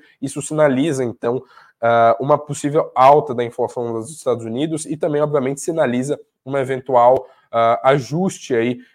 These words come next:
de, de juros por parte do Federal Reserve. Lembrando que o Fed lá fora manteve os juros nas últimas, na última reunião, mas ele sinalizou que ele pode vir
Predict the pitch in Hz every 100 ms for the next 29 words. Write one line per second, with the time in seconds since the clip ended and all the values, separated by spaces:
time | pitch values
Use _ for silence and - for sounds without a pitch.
0 | - 113 120 135 135 120 127 120 127 143
1 | 147 - 143 123 123 - 123 - 117 113
2 | 107 113 147 143 131 156 151 240 - 127
3 | 123 117 _ _ - _ - 123 135 -
4 | 139 127 120 - _ _ 131 147 143 160
5 | 214 160 143 120 120 117 117 110 107 117
6 | 107 - 113 113 117 117 113 120 113 127
7 | 165 143 147 190 - - _ - 123 123
8 | 139 143 127 147 190 - 147 143 175 180
9 | 135 117 143 151